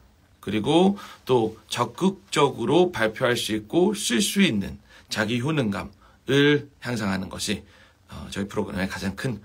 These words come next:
목표입니다. 오늘은요, 시월, 십일월, 십이월의 프로그램을 안내해 드리려고 영상을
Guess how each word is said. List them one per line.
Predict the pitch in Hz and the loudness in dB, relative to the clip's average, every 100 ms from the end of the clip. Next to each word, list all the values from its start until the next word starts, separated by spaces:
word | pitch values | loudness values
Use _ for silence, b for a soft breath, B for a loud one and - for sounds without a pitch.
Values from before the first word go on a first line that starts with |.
| b - | b -8
목표입니다. | 113 117 123 110 113 107 - B B B B B B B | -6 0 0 2 0 0 -4 B B B B B B B
오늘은요, | - 180 208 196 202 202 - | 6 10 12 10 8 4 -8
시월, | - - 208 202 208 202 - | -6 6 8 10 10 8 0
십일월, | - 196 196 196 185 185 190 - | -2 0 6 8 10 10 8 2
십이월의 | - - 175 98 127 147 156 139 123 110 110 139 123 - - | -2 0 0 -2 -4 -2 0 2 6 6 6 4 2 -8 -10
프로그램을 | 156 151 101 107 104 127 107 - | -2 -2 0 0 2 0 -2 -2
안내해 | 104 110 | 0 0
드리려고 | 95 101 - - 143 185 196 b b b _ | -4 -8 -8 -4 0 0 -2 b b b _
영상을 | - 95 - - 110 170 | -6 -6 -6 -6 0 0